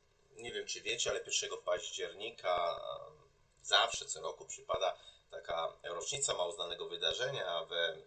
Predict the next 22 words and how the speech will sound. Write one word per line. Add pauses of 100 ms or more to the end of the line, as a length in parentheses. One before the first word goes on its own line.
(120)
wczesnej
historii
Kościoła
mormońskiego, (960)
no,
które,
jak
sądzę,
w
wyniku
znacznego
jakiegoś
postępu
badawczego
zasługują
na
uznanie (540)
za
zidentyfikowanie
regionu
głównych
ziem,